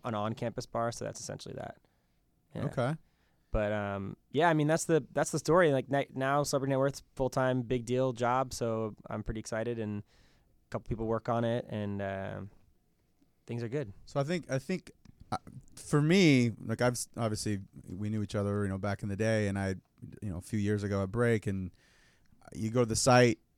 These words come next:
Speaker 2: and, you know, you look at, you look up somebody, you know, like a, you know, anybody, Co-, Kobe Bryant.
Speaker 1: Kobe.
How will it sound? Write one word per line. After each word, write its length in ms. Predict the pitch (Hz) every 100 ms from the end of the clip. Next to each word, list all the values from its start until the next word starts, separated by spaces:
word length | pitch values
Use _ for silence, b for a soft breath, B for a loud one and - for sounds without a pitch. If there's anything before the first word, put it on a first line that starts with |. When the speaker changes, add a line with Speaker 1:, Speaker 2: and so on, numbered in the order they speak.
| _ _
Speaker 2:
and, 520 | 117 101 101 95 95 92
you 80 | 98
know, 80 |
you 80 | 95
look 180 | 101 104
at, 120 | -
you 100 | 113
look 160 | 120 123
up 140 | 113
somebody, 480 | - 107 101 95 92 - _
you 80 | 98
know, 180 | 98 95 87 - -
like 140 | 92
a, 260 | 98 90 87 78 _ B B B B B B _
you 60 |
know, 80 | 92
anybody, 380 | 123 135 85 -
Co-, 260 | - 120 -
Kobe 240 | - 156 131
Bryant. 300 | 117 101 - -
Speaker 1:
Kobe. 300 | - 123 123